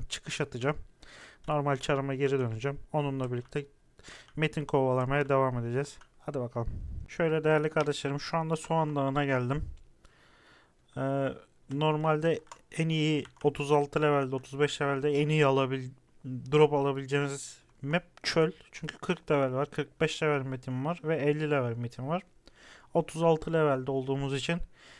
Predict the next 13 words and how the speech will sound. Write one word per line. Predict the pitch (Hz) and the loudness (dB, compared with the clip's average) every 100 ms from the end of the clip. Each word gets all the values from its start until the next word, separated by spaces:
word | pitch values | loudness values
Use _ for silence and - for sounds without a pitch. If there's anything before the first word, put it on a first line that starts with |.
| - - | -10 -2
en | 170 | 2
iyi | 160 147 | 2 4
alabileceğimiz | 147 139 135 135 135 127 | 2 2 -2 -4 -4 0
drop | 143 175 - _ 160 | 2 2 -2 _ 6
o. | 151 170 - - - _ _ | 8 6 0 -20 -20 _ _
O | 151 147 127 - - | 2 2 2 -10 -6
map. | 123 113 - - - | -4 -4 -8 -16 -8
Yani | 113 120 123 | -6 -6 -6
metinlerden | 135 139 147 143 139 151 | -6 -6 -4 -4 -2 -2
en | 156 | -2
iyi | 143 131 | -2 -4
drop | 135 139 - | -4 -4 -4
alabileceğim | 131 123 123 127 123 123 | -6 -4 -6 -6 -4 -6